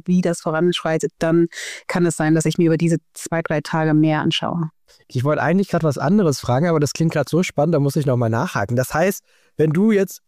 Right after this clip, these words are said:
Speaker 2: beruflich dir Social Media anguckst, dann fängst du bei einem politischen Thema an und guckst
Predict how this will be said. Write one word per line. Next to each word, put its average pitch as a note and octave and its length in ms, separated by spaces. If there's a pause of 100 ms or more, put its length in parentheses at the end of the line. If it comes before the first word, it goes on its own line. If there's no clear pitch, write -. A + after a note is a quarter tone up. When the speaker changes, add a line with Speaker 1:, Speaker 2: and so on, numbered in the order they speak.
Speaker 2:
beruflich G3 720
dir E3+ 140
Social E3 340
Media C#3+ 240
anguckst, - 420
dann C#3+ 200 (120)
fängst F3 260
du D#3 40
bei D#3+ 100
einem D#3 140
politischen D#3+ 460
Thema D#3 300
an A#3+ 280
und E3 300
guckst - 400